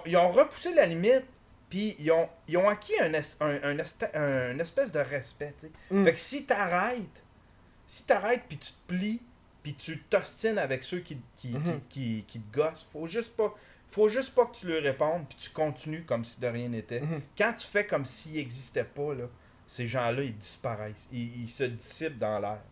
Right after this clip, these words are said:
Speaker 1: comme
Speaker 2: South Park, c'est, les gars qui ont créé ça, c'est des hosties de génies, là.
Speaker 1: C'est des génies.
Speaker 2: Moi, je me rappelle, je, je me rappelle à quel prix qu'il avait été, mais il avait été carrément habillé en robe, les deux gars.
Speaker 1: Oui, oui, oui.
Speaker 2: C'est une
Speaker 1: Oui.
Speaker 2: affaire fucking prestigieux, là. Tu sais,
Speaker 1: Ouais,
Speaker 2: le
Speaker 1: ouais,
Speaker 2: monde
Speaker 1: c'était
Speaker 2: chialait
Speaker 1: les
Speaker 2: sur
Speaker 1: Oscars, je pense.
Speaker 2: Je pense. Tu sais, le
Speaker 1: Ouais.
Speaker 2: monde chialait sur, euh, Sophia Nolin avec son habit.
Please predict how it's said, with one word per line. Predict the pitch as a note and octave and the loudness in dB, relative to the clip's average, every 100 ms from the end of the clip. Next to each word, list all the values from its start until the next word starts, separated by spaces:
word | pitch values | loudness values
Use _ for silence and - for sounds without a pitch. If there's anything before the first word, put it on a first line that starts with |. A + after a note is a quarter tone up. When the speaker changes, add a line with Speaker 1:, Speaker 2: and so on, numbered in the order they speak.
| - | -10
Speaker 1:
comme | G#2 G2+ | -8 -6
Speaker 2:
South | - - | -2 2
Park, | B3 - | 4 4
c'est, | A2 F#2 | 2 -6
les | C#3+ | 0
gars | A#3+ | 0
qui | |
ont | D#3+ | 0
créé | A#2+ | -2
ça, | C3 | -6
c'est | E3+ | -6
des | F#2+ G2+ | -8 -8
hosties | G#2 - | -10 -10
de | A2+ | -10
génies, | A2+ F#2 C3+ | -8 -8 -10
là. | G3+ | -8
Speaker 1:
C'est | - D3+ | -6 -4
des | C#3 | -2
génies. | A#2 C#3+ B2+ G#2 F3+ | -2 -2 -4 -2 2
Speaker 2:
Moi, | G#3+ | 6
je | |
me | G3+ | 8
rappelle, | D#3 G#3+ A3 - | 8 8 8 6
je, | C#3 C#3+ - | 2 -4 -2
je | D#3 | 0
me | |
rappelle | D#3+ B3+ | 4 6
à | D#3 | 6
quel | - G3+ G3 E3 - - - - - - - - | 6 6 6 4 -6 -20 -20 -20 -20 -20 -14 -8
prix | - G#3 | -4 2
qu'il | F#3+ | 4
avait | C#3+ | 4
été, | C#3 G#3 | 4 0
mais | G#3+ | 2
il | B2 | 2
avait | B2+ | 2
été | F3 | -2
carrément | F3 D3 C#3 E3 - | 0 0 4 2 2
habillé | B2 C3+ C3 | 0 2 2
en | G#2+ | 2
robe, | C3 B2 | 0 -2
les | A2 | -4
deux | G2+ A#2+ | -6 -6
gars. | G#2+ B2 - - - - - | -6 -8 -12 -20 -20 -20 0
Speaker 1:
Oui, | E3+ G#3+ | 6 8
oui, | A#3 A3+ | 8 6
oui. | - | 2
Speaker 2:
C'est | - D#3+ | 2 8
une | E3+ | 10
Speaker 1:
Oui. | |
Speaker 2:
affaire | F3 A3+ | 12 12
fucking | A3+ A3 A#3 | 10 4 2
prestigieux, | - A3 A3 - G#3 F#3 C4 G#3+ | 6 6 6 4 2 6 6 6
là. | D#3+ - - | 4 0 -2
Tu | |
sais, | D3 | 12
Speaker 1:
Ouais, | - | 12
Speaker 2:
le | |
Speaker 1:
ouais, | G#3 | 12
Speaker 2:
monde | A#3 | 12
Speaker 1:
c'était | G#3 | 12
Speaker 2:
chialait | F#3+ A3+ | 12 12
Speaker 1:
les | |
Speaker 2:
sur | B3 | 12
Speaker 1:
Oscars, | G3+ G3 D3+ D#3+ | 12 10 10 10
je | - | 6
pense. | G#3+ B3 | 2 4
Speaker 2:
Je | G#3+ | 8
pense. | A#3 D#3 - | 10 8 4
Tu | A#3 | 6
sais, | A#3+ | 12
le | |
Speaker 1:
Ouais. | G3+ | 12
Speaker 2:
monde | B3+ | 12
chialait | - G3+ A3+ | 12 12 12
sur, | G#3+ D3 | 10 6
euh, | D3 C#3 C#3 | 6 6 4
Sophia | F3 F3 F3+ | 2 6 6
Nolin | E3+ D#3 F3 F3+ | 8 8 8 6
avec | C#3+ C#3 | 4 2
son | D3 C3+ C#3 | 4 4 6
habit. | C3 C#3 G#3 - | 4 2 -2 -4